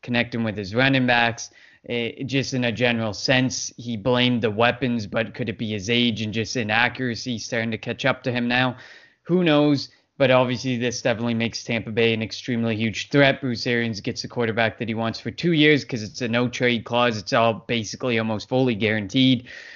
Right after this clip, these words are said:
Um, so obviously, that's your quarterback for two years, and you're gonna probably focus through the draft on trying to find the one to step in behind them,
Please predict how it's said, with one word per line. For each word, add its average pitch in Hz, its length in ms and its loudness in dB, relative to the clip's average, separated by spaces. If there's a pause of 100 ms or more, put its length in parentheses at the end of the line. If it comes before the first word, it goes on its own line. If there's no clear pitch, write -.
(160)
Um, 113 400 4 (480)
so 143 180 4
obviously, 127 600 2 (640)
that's 127 280 2
your 135 120 -4
quarterback 123 420 -2
for 131 80 -8
two 131 160 -8
years, 123 460 -2
and 120 360 0
you're 120 200 -2
gonna 120 400 0
probably 117 480 -2
focus 123 480 -2
through 127 160 -2
the 120 100 2
draft 117 400 0
on 117 140 0
trying 117 240 -2
to 113 80 -2
find 117 260 0
the 117 80 2
one 113 380 0
to 113 160 -6
step - 320 -2
in 113 120 -2
behind 143 400 4
them, 139 200 4